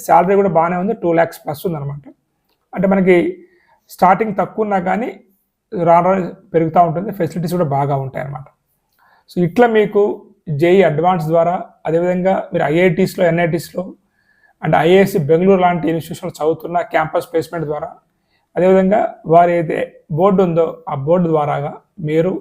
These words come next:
ఈ ఇస్రో సైంటిస్ట్గా మీరు మీ సేవల్ని ఇస్రోలో అందించవచ్చు అనమాట. కాబట్టి ఎవరికైనా స్టూడెంట్స్ ఎట్లా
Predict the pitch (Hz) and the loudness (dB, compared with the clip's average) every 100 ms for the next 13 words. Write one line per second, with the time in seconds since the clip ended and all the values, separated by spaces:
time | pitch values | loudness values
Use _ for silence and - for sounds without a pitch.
0 | - _ - 156 _ - 175 - 202 196 | -10 _ -14 -14 _ -6 -4 2 2 4
1 | 165 160 156 151 - 160 196 - - _ | 0 0 0 -2 -2 -2 -2 -4 -14 _
2 | _ _ _ 240 156 165 175 151 - 151 | _ _ _ -6 0 0 0 -2 0 0
3 | 151 156 190 339 - _ _ _ 147 - | 0 -2 -4 -6 -14 _ _ _ -6 0
4 | 185 175 151 151 143 135 - 143 139 - | 2 2 0 -4 -6 -8 -10 -12 -12 -18
5 | _ _ _ _ _ _ _ _ - 156 | _ _ _ _ _ _ _ _ -4 0
6 | 156 160 170 151 - 175 185 185 175 147 | 2 2 -2 -4 0 2 2 2 0 4